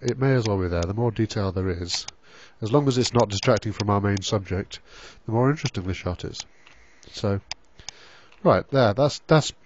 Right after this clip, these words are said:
where I'm going to leave it for today. Um, I just wanna, uh, make a, a final quick mention of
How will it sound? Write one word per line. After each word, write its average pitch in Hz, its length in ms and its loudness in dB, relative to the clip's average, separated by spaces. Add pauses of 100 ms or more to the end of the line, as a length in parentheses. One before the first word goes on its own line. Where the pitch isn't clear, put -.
(160)
where 135 240 8
I'm 123 100 6
going 117 200 4
to 127 100 2
leave 113 180 6
it 107 80 2
for - 100 -6
today. 98 380 2 (1000)
Um, 120 440 6 (920)
I 131 60 -6
just 135 200 0
wanna, 135 280 8
uh, 117 300 4 (120)
make 127 300 4
a, 117 160 6
a 120 80 -2
final 151 320 6
quick 139 200 2
mention 127 520 2
of 117 440 4